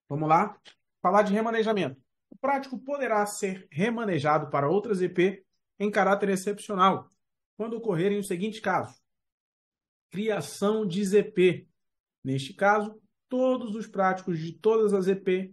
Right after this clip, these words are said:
poderão concorrer ao remanejamento para a nova Z P a ser criada. A autoridade marítima decide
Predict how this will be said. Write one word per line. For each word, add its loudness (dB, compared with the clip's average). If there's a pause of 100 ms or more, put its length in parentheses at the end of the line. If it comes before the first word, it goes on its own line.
(120)
poderão 2
concorrer 0
ao 0
remanejamento 0
para 2
a 0
nova 2
Z 0
P -2
a -4
ser -10
criada. -4
A -10
autoridade -4
marítima 0
decide -2